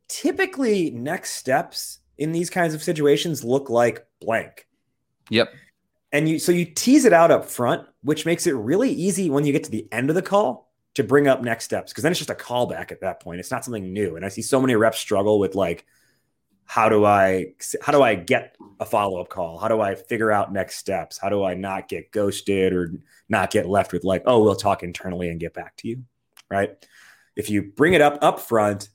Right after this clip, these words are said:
Speaker 1: then all you have to do at the end is be like, "Hey, so, like, I feel like a fit, there's a fit here. I'm, I'm thinking you do too. And remember earlier we said, like, if we feel like there's a fit,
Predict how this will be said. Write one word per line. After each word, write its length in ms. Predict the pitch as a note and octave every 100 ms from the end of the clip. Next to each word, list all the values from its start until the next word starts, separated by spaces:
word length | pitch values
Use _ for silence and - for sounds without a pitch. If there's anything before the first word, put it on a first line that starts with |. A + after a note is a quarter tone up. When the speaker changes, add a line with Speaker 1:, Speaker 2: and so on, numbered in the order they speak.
| -
Speaker 1:
then 160 | C3+
all 120 | C#3+ D3
you 40 |
have 60 | C#3+
to 60 |
do 40 | B2+
at 60 |
the 100 | G#2
end 120 | C#3+
is 40 | B2+
be 120 | G#2+
like, 180 | G2+ G2+
"Hey, 160 | G#3+
so, 200 | D3 C#3+
like, 320 | C3+ C3+ - - _ _ _ _
I 160 | D#3 A#3
feel 140 | B3
like 120 | A#3
a 40 | D#3
fit, 260 | - D3
there's 160 | C3+ B2
a 40 |
fit 260 | G#2+ C3 C#3+
here. 240 | E3 E3
I'm, 120 | B2+ -
I'm 120 | G#2+
thinking 300 | G#2 F#3+ G#3+
you 120 | E3+ F3+
do 100 | D#3+
too. 300 | - C#3 E3
And 180 | G#2+
remember 260 | - C3 D3
earlier 280 | C#3 C#3 C3
we 80 | B2+
said, 240 | B2+ A#2+
like, 120 | A#2
if 100 | G#2
we 60 | G#2
feel 120 | A#2
like 80 | A2+
there's 120 | G#2+
a 60 | F#2+
fit, 340 | - A#2+ -